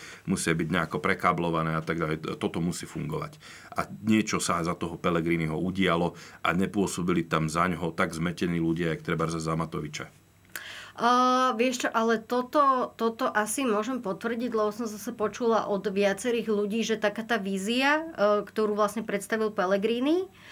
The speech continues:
Speaker 2: na, do, do dvetisíc, do roku dvetisíc tridsať alebo
Speaker 1: Mhm.
Speaker 2: tak pre Slovensko, že vôbec nebola márna.
Speaker 1: No, toto je to, čo si málo ľudí uvedomuje, že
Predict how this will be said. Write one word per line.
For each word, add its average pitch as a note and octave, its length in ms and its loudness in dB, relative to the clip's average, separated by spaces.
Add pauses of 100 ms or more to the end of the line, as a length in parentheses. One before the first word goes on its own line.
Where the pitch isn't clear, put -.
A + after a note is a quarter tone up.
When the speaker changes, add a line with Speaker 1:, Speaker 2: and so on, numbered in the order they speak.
(260)
Speaker 2:
na, G3 420 4
do, G3+ 200 0 (220)
do G#3+ 240 -6
dvetisíc, G3 500 -4
do F3+ 140 -2
roku F#3+ 160 -4
dvetisíc - 540 -8
tridsať G#3+ 560 -2
alebo F3+ 320 -2
Speaker 1:
Mhm. F#3 100 0
Speaker 2:
tak G#3+ 160 2 (160)
pre G3+ 180 -4
Slovensko, G#3 520 0
že A#3+ 180 0
vôbec G#3+ 320 0
nebola A3+ 400 2
márna. G3+ 500 2 (1200)
Speaker 1:
No, F3+ 180 8
toto F#3+ 300 2
je F#3 120 6
to, E3 140 2
čo E3 120 0
si D#3+ 180 0
málo B2 480 4
ľudí C#3 200 2
uvedomuje, B2 500 4
že A2+ 160 4